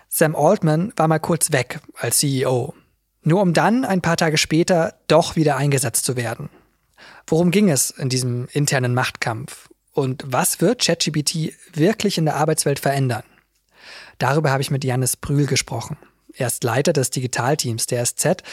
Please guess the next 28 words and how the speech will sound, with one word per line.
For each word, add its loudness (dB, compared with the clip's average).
und 0
berichtet 0
über 0
die 2
neuesten 2
Entwicklungen -2
in -4
der 0
K-I-Branche. -4
Janis, 0
wir 2
haben 2
es -4
ja -2
gerade 0
auch -4
gehört, 0
dieses 0
Hin 0
und 0
Her 2
um 0
Sam 0
Altman 0
bei 2
Open 0
A 0
I, 2